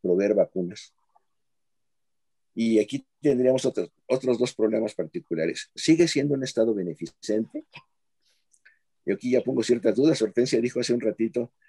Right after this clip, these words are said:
este, hay una cantidad de desviaciones de carácter moral en muchísimas cosas y en políticas de Estado sigue habiendo otras.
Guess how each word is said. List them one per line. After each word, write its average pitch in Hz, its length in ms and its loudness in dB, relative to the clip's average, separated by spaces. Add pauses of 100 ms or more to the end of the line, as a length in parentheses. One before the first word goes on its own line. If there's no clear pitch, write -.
(320)
este, - 320 -8
hay 110 160 4
una 117 160 0
cantidad 98 580 -4 (280)
de 85 580 -4
desviaciones 104 920 0
de 101 100 -4
carácter 98 520 -2
moral 87 440 -4 (720)
en 85 320 -4
muchísimas 107 580 -2
cosas - 420 -2 (300)
y - 80 0
en 90 80 -2
políticas 107 560 -2
de 82 80 -4
Estado 113 280 -4
sigue 113 240 -4
habiendo 110 280 -2
otras. - 380 -10